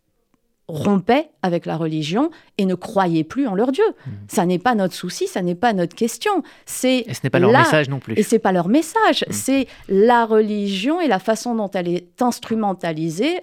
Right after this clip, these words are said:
Speaker 1: en l'occurrence au sein d'une théocratie qui est le régime islamique iranien.
Speaker 2: Alors, il nous reste quelques minutes. Euh, je voulais aussi m'arrêter sur, euh, l'analyse des grands mouvements comme la Révolution française ou, ou le bolchevisme. Vous allez au-delà des religions et vous démontrez que,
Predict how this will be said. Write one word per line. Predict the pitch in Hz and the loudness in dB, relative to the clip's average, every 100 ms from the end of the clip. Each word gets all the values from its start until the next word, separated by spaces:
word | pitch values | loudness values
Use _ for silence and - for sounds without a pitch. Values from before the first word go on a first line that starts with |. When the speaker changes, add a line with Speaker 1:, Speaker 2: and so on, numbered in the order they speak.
| _ 208 | _ -4
Speaker 1:
en | 196 | -2
l'occurrence | 190 185 196 262 | -2 -2 -4 -2
au | 170 | -4
sein | - 220 | -4 -4
d'une | 190 170 | -4 -4
théocratie | 175 160 - 151 - 247 247 | -2 -4 -4 -10 -6 -6 -6
qui | - | -6
est | 175 | -4
le | 170 | -4
régime | 160 185 | -4 -4
islamique | 175 160 - 165 185 - | -6 -8 -6 -6 -6 -6
iranien. | 180 202 240 - - | -6 -4 -6 -8 -6
Speaker 2:
Alors, | 131 | -2
il | 143 | 0
nous | |
reste | 151 151 127 101 | 0 -2 -4 -4
quelques | - 151 - | -4 -4 -2
minutes. | 143 147 180 | -4 -2 -2
Euh, | 147 123 110 95 | 0 0 0 -2
je | 117 | -4
voulais | 131 156 | -2 -2
aussi | 151 | 0
m'arrêter | 180 123 127 160 | 0 0 -2 -6
sur, | - 120 113 - - - | -4 -2 -4 -6 -12 -2
euh, | 113 | 0
l'analyse | 117 139 151 185 | 2 2 2 0
des | 156 | 0
grands | 131 135 | 0 0
mouvements | 147 147 131 143 139 131 | 0 0 0 0 0 -2
comme | 113 | 0
la | 107 | 0
Révolution | 110 113 117 - 120 | 0 0 -2 -4 -4
française | 123 120 143 123 | -4 -4 -4 -4
ou, | 107 | -4
ou | 120 | -2
le | 117 | 0
bolchevisme. | 127 127 139 131 151 190 147 | 0 0 -2 -2 -2 -2 -2
Vous | 113 131 127 | -4 -4 -2
allez | 127 147 | 0 0
au-delà | 175 165 160 160 | 0 0 0 -2
des | 131 120 | -2 -4
religions | 123 123 190 | -4 -2 -2
et | |
vous | 165 131 | -2 -2
démontrez | 143 147 147 | -4 -4 -4
que, | 151 | -2